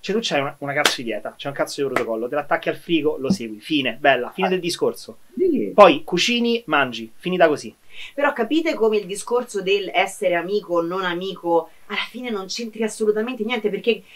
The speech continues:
Speaker 3: questo tipo di rapporto si può creare o meno, non è questo il punto, è che non è vincolante ai fini della buona riuscita di un percorso. Quello è, nel senso, tu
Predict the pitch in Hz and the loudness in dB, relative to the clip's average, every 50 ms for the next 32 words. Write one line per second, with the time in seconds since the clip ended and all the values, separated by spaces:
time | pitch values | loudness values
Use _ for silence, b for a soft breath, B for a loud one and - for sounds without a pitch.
0 | B B - 302 330 320 - 262 - 262 233 208 226 202 196 202 202 208 - 392 | B B -2 -2 0 0 -2 -6 -6 -4 0 2 2 2 4 2 2 2 0 -2
1 | 415 - 427 - - 208 196 - 311 330 339 339 - 214 208 226 285 320 294 220 | 0 0 -2 -2 -2 -6 -4 2 2 2 2 2 2 2 4 6 6 6 6 4
2 | 190 185 190 214 226 202 180 175 175 180 220 311 339 339 - 233 220 - 208 202 | 2 2 0 0 0 2 0 0 -2 -2 0 0 0 -2 -2 -6 -4 -2 -2 -2
3 | - - 185 165 156 165 - B B B B B - 294 294 - 320 277 247 226 | -2 -2 -6 -6 -4 -6 -8 B B B B B -2 -2 -2 0 2 2 4 2
4 | 226 240 254 262 262 277 320 349 370 415 403 b b b b b 190 190 240 247 | 2 -2 -2 -2 0 2 4 2 2 0 -4 b b b b b -10 -10 -8 -8
5 | 247 - - 233 226 233 254 302 320 330 - 285 233 226 214 - 254 262 294 311 | -6 0 2 4 6 6 6 4 4 2 2 4 4 4 4 0 -4 -2 0 0
6 | 302 277 226 214 208 240 262 262 240 220 208 208 202 214 254 277 285 240 208 196 | 2 8 10 10 10 10 8 6 6 6 6 6 6 4 4 6 4 0 0 0
7 | - - 285 294 302 277 220 196 190 - 196 185 - - - 302 277 196 - - | -2 -4 -4 -2 -2 -2 -2 -2 -2 -4 -6 -6 -6 -4 -2 2 2 2 2 0
8 | - - - 165 143 139 131 127 - - b b b b b b - 349 440 523 | -8 -6 -2 0 0 0 0 -2 -8 -14 b b b b b b 2 6 8 8
9 | 427 277 220 196 185 170 151 139 - - B B 254 B B B 240 269 302 294 | 10 10 12 10 10 8 8 4 0 -4 B B -14 B B B 0 0 0 2
10 | - 330 277 226 214 254 - | 0 -2 -2 -2 -2 0 0